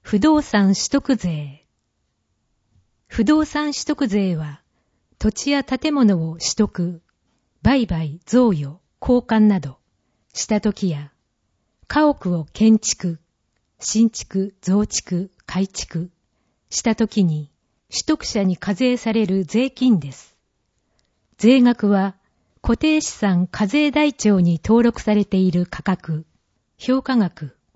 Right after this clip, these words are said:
の三パーセント、住宅以外の家屋は四パーセントです。なお、住宅、住宅用土地などを取得した場合や、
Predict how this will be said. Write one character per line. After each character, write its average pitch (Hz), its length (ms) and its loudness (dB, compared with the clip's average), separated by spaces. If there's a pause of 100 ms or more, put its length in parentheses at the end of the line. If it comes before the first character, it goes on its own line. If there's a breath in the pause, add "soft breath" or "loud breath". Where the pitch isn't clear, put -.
(460)
の 196 280 2
三 269 320 0
パ 285 180 0
ー 285 60 2
セ 269 180 2
ン 226 60 6
ト、 - 300 -8 (880)
住 247 200 2
宅 262 240 -2
以 247 120 4
外 190 180 4
の 165 140 0
家 196 180 -2
屋 170 200 -6
は 151 140 -4
四 190 240 4
パ 226 180 -2
ー 226 40 -4
セ 220 180 2
ン 175 60 4
ト - 240 -16 (640)
で 165 140 -4
す。 - 180 -18 (1200)
な 202 220 4
お、 170 200 -4 (420)
住 254 200 2
宅、 208 520 -4 (340)
住 269 240 2
宅 269 260 -4
用 262 240 0
土 240 140 -2
地 285 140 -2
な 285 160 0
ど 170 200 -4
を - 20 -6
取 - 220 -8
得 208 280 0
し - 80 -6
た 180 140 -4
場 175 160 -2
合 170 80 -2
や、 156 380 -8